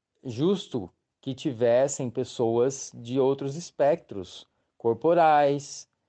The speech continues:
né, de, de gênero, de sexo, de, enfim, de estética, de orientações sexuais,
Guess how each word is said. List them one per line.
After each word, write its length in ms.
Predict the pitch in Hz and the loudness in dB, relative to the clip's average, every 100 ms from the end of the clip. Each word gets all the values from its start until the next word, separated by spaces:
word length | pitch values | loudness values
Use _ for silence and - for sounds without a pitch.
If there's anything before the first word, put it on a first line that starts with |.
| _ _ _ _ | _ _ _ _
né, 540 | - 110 117 139 131 | -6 -2 0 0 0
de, 240 | 98 107 123 | -4 -10 -10
de 240 | 120 123 | -10 -8
gênero, 840 | 113 165 156 135 131 131 131 127 117 | -2 0 2 0 0 0 -2 -6 -8
de 140 | 101 | -12
sexo, 920 | 98 - 147 135 123 117 - 131 123 | -14 -2 2 4 2 -2 -8 -6 -4
de, 460 | 120 101 98 95 90 | -6 -8 -8 -8 -6
enfim, 300 | 120 117 104 | -8 -8 -12
de 60 | 98 | -12
estética, 520 | 101 123 107 110 - | -6 0 0 0 -6
de 120 | 101 | -4
orientações 560 | 110 104 98 110 101 87 | -2 -2 -4 -8 -8 -10
sexuais, 1080 | 104 - 143 131 135 123 117 120 123 - | -12 -6 0 2 4 2 2 -2 -8 -18